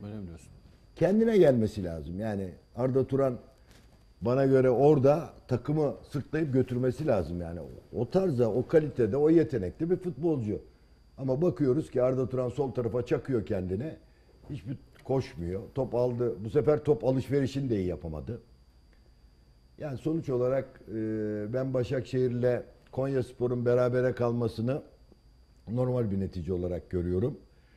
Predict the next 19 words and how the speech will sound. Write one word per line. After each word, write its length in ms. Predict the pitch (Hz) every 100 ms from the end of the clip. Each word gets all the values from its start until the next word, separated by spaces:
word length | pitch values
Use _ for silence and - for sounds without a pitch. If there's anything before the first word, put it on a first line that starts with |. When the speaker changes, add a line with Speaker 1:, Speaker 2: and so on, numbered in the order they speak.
| - _ _ -
Speaker 2:
Ama 360 | 131 139 101 - - _ _ 80
galibiyette 1000 | 110 131 139 139 143 - - - 135 113
her 120 | 143
iki 200 | 147 113
takıma 420 | 131 131 127 120
da 60 | 117
gelebilirdi. 840 | 110 107 98 98 98 90 165 - - _ - - - _ -
Olmadı, 500 | - 214 160 120 147
berabere 520 | 156 156 156 151 151 127
bitti. 480 | - - 147 131 - - _ _ - - - - 117
Başakşehir 720 | 147 160 151 - 147 151 - - - - - - - - - - - - 123
gene 260 | 151 143
de 40 | 135
avantajlı 560 | 139 139 117 123 113 107
çünkü 140 | 123
Galatasaray 460 | 127 127 - 123 113
puan 220 | 123 120
kaybettiği 560 | 123 117 117 113 123
için. 320 | 104 - 92